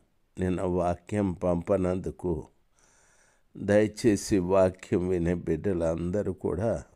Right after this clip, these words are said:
నన్ను క్షమించాలని మనవి చేసుకుంటూ ఉన్నాను. దయచేసి నా కొరకు, నా ఆరోగ్యం కొరకు ప్రార్థించాలని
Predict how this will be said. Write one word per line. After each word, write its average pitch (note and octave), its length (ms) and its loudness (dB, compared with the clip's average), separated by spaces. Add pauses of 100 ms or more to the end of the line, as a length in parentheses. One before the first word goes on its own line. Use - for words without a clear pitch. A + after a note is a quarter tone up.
(1080)
నన్ను F#2+ 380 2
క్షమించాలని G2 1400 0 (520)
మనవి F2+ 400 -2 (100)
చేసుకుంటూ F2 720 -2
ఉన్నాను. E2+ 520 -4 (1300)
దయచేసి G#2 920 2
నా G2 300 0
కొరకు, F#2 680 -4 (1200)
నా F#2+ 160 0
ఆరోగ్యం G2+ 760 6
కొరకు F#2 560 0
ప్రార్థించాలని F2 1400 0